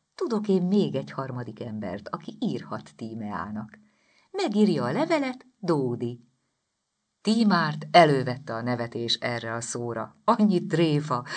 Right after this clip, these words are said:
annyi gyönyör, annyi gyermekes bohóság, annyi fenkölt dicsekedés, annyi komoly, méla gondolat volt ebben a szóban. Írja meg a kis Dódi Tímeának, hogy őrizze magát a veszélytől. A kis Dódi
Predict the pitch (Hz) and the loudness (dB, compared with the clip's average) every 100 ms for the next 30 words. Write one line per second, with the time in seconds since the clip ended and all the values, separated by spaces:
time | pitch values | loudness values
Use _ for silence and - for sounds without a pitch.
0 | - - 226 202 170 131 160 165 147 135 | 2 6 6 6 2 2 4 4 2 0
1 | 127 127 - - 202 208 170 127 180 175 | -4 -6 -12 6 6 6 2 8 8 8
2 | 165 147 135 120 117 147 147 131 135 131 | 4 -2 -6 -6 -2 0 2 -2 -4 -2
3 | 123 120 - 220 190 160 - 175 165 151 | -2 2 2 4 0 -2 0 2 0 -2
4 | 143 135 117 117 151 143 147 127 127 123 | -2 -4 -6 -4 -2 -2 -2 -4 -4 -4
5 | 123 - 240 170 175 - 175 151 127 113 | -4 -2 0 -2 -4 6 6 6 0 -2
6 | - - - 131 160 180 147 123 117 131 | -6 -8 -8 0 4 4 2 -2 -2 -2
7 | 117 120 117 117 117 - 131 123 110 107 | 0 -2 -4 -6 -4 -4 -4 -6 -6 -10
8 | - 110 117 120 - - - - - 285 | -8 -8 -8 -10 -10 -14 -18 -20 -4 -2
9 | 294 240 196 170 165 156 202 214 165 190 | 2 2 2 2 0 2 2 2 2 2
10 | 190 165 160 175 175 165 156 151 156 175 | 2 -2 -2 -2 -2 -2 -2 -2 2 2
11 | - 185 214 196 165 151 143 135 135 135 | 2 2 4 4 2 0 -2 0 -2 -4
12 | 127 123 139 - 127 127 120 120 - _ | -4 -4 -4 -4 -8 -8 -8 -10 -12 _
13 | - - - 208 302 285 160 170 196 175 | -16 -4 -4 0 4 4 4 6 6 4
14 | 147 143 - | 2 -2 -4